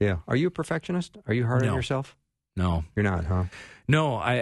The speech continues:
Speaker 2: I, I never have been. And so it's, I do, I can empathize a little bit with perfectionists, but that's not what, perfectionists are driven by perfection.
Speaker 1: Mm-hmm.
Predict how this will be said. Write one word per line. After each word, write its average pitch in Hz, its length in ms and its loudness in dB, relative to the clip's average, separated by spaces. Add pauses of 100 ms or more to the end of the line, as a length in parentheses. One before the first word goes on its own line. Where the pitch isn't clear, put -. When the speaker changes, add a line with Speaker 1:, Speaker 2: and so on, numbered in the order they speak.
(120)
Speaker 2:
I, 127 240 -2
I 117 140 -2
never 135 280 0
have 131 340 -2
been. 90 320 -2
And 101 200 0
so 104 440 0
it's, - 440 -4 (480)
I 131 120 2
do, 151 600 0 (720)
I 123 100 0
can 120 180 -4
empathize 151 540 -2
a - 20 0
little 104 240 0
bit 147 180 -2
with 151 160 -6
perfectionists, - 920 -4 (100)
but 113 160 2 (160)
that's 120 280 -2
not 113 280 0
what, 92 440 -2 (960)
perfectionists 131 680 0
are 95 100 0
driven 98 540 -2
by 147 140 -2
perfection. 151 640 -4
Speaker 1:
Mm-hmm. 107 240 2